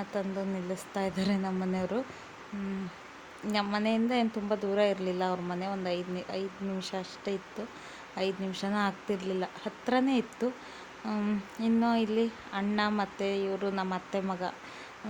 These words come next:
ಇವನು ಎಲ್ಲ ನಿಂತಿದ್ದಾರೆ. ಇಲ್ಲೆಲ್ಲ ಐಟಮ್ ಎಲ್ಲ ನೋಡ್ತಾ ಇದ್ದಾರೆ, ಅದು ಫಸ್ಟ್ ಇಡೋದು ಏನು ಅಂತ ಎಲ್ಲ.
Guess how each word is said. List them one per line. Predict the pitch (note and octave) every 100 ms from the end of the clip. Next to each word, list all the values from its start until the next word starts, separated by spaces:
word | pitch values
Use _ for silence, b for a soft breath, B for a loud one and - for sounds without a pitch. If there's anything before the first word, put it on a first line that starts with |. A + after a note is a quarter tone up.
| G#3 G#3
ಇವನು | G#3 G#3 G3+ G#3 - - -
ಎಲ್ಲ | G#3 G3+
ನಿಂತಿದ್ದಾರೆ. | G#3 G#3 G#3 A3+ G3+ G3 G3+
ಇಲ್ಲೆಲ್ಲ | F#3+ F#3+ G3+
ಐಟಮ್ | G3+ G3 G3+ G3
ಎಲ್ಲ | G3 G3
ನೋಡ್ತಾ | G3+ G3 G3 G#3
ಇದ್ದಾರೆ, | G3 F#3+
ಅದು | F3+ F3
ಫಸ್ಟ್ | - F#3 -
ಇಡೋದು | F#3+ F#3+ F#3 F#3+
ಏನು | F#3+ G#3 G#3 G#3 G#3 B B B B -
ಅಂತ | G#3 F#3+
ಎಲ್ಲ. | G3 F#3+